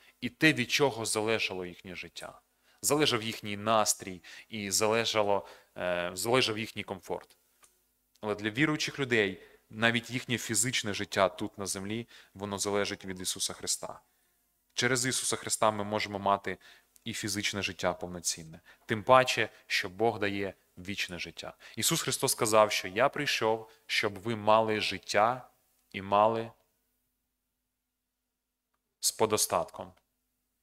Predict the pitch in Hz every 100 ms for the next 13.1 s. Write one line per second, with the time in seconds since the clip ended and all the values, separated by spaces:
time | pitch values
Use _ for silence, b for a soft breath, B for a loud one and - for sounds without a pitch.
0 | _ - 113 - 147 131 127 - 131 117
1 | 123 117 - 127 104 87 87 - 78 -
2 | _ _ _ _ _ _ _ _ _ 113
3 | 131 117 117 117 110 107 104 110 120 110
4 | 110 104 - 104 101 104 101 - - 90
5 | - - _ _ _ _ _ B B B
6 | B B - 165 165 127 113 117 107 104
7 | - 120 113 B B B - 120 127 131
8 | 113 107 110 107 110 120 113 107 104 135
9 | 135 113 90 92 90 B - 110 110 -
10 | 110 98 92 92 - - 92 - - 101
11 | - B - 113 143 - 127 147 147 127
12 | 120 120 113 110 117 - 123 117 117 120